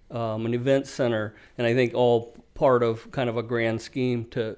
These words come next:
to get, uh, traffic and visitors and fans built up. But, uh, Cedar Ridge, yeah, we're located between Cedar Rapids and Iowa City, just off, uh, I three eighty at the Sw-, uh, Swisher exit. And, uh, we've been there, well, we've been there for a little over ten years. Um, but, uh,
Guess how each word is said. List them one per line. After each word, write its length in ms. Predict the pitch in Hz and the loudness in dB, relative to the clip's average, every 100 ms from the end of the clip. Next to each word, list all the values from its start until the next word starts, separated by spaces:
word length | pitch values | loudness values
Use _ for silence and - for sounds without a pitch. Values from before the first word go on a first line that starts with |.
| - | -10
to 100 | 127 | -10
get, 360 | 120 107 - 127 | -8 -8 -8 -8
uh, 100 | 110 | -8
traffic 580 | - 120 107 - 110 | -4 -2 -2 -4 -6
and 140 | 117 110 | -6 -6
visitors 460 | 117 117 117 117 | -6 -4 -6 -6
and 100 | 117 | -8
fans 460 | 113 123 117 113 110 | -6 -4 -4 -6 -8
built 320 | 120 107 104 | -8 -8 -8
up. 200 | 107 101 | -10 -8
But, 240 | 113 104 - - - - - | -10 -10 -14 -20 -20 -20 -10
uh, 120 | 120 | -8
Cedar 280 | 113 - 175 | -4 -2 4
Ridge, 260 | 151 185 147 | 4 4 4
yeah, 80 | |
we're 160 | 143 131 | 2 2
located 560 | 135 139 135 147 143 135 | 4 2 2 0 0 -2
between 380 | 131 - 135 | -4 -4 -4
Cedar 260 | 123 151 143 | -4 -2 2
Rapids 220 | 139 135 | 2 2
and 100 | 131 | -4
Iowa 160 | 135 123 | -2 -4
City, 320 | - 135 131 | -4 -4 -4
just 260 | 123 120 127 | -6 -6 -4
off, 320 | 117 113 - | -4 -4 -6
uh, 200 | 110 95 | -6 -4
I 160 | 120 | -6
three 260 | 117 - 113 | -6 -8 -6
eighty 320 | 113 117 117 - | -4 -6 -8 -12
at 160 | 110 | -12
the 100 | 117 | -12
Sw-, 260 | 113 - - _ | -12 -12 -16 _
uh, 40 | 123 113 | -10 -10
Swisher 480 | - 185 180 151 120 | -2 0 0 0 -2
exit. 360 | 117 127 - - - - - - - | -2 -8 -12 -20 -20 -20 -20 -18 -6
And, 360 | 131 131 127 | -4 -2 -2
uh, 280 | 135 135 139 | 0 0 0
we've 200 | 143 147 | 0 0
been 160 | 143 143 | 2 2
there, 420 | 147 151 147 - - - - - - _ _ | 2 2 0 -6 -18 -20 -20 -20 -20 _ _
well, 160 | 156 160 | 2 4
we've 140 | 156 | 4
been 180 | 151 147 | 2 4
there 260 | 147 165 156 | 4 2 0
for 260 | - 143 | 0 0
a 40 | 135 | 2
little 160 | 143 | 2
over 180 | 139 135 | 2 0
ten 360 | 131 160 143 143 | -4 -2 -2 0
years. 560 | 151 147 131 - - | -2 -2 -4 -8 -10
Um, 320 | 127 123 123 | -4 -4 -2
but, 160 | 131 127 | -2 0
uh, 260 | 127 127 | 0 -2